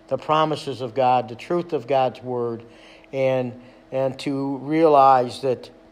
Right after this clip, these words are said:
even in the worst of situations, that He will work it out for something good for us. Uh, and many times work through us in those bad situations.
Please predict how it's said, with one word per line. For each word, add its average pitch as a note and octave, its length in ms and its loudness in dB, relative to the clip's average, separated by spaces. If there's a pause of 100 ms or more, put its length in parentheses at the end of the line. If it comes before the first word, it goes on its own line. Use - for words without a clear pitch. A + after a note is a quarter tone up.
(500)
even D#3+ 300 0
in D#3 200 0
the C#3+ 100 2
worst D#3 380 0
of C3+ 80 -8
situations, C#3+ 840 -2
that B2+ 120 -6
He D#3 200 -4
will D3+ 160 0
work C#3+ 220 -2
it C3 60 2
out C3 280 0
for A#2+ 80 -12
something B2 360 -8
good A#2+ 260 -6
for B2 300 -4
us. A2 360 -10 (480)
Uh, B2 220 -4
and C3 560 -2 (440)
many D3+ 240 -2
times C#3+ 520 -2
work C#3 220 -2
through C#3+ 360 -2
us A#2+ 180 -4
in A#2+ 140 -8
those A#2+ 220 -6
bad A#2 320 -10
situations. A2+ 840 -18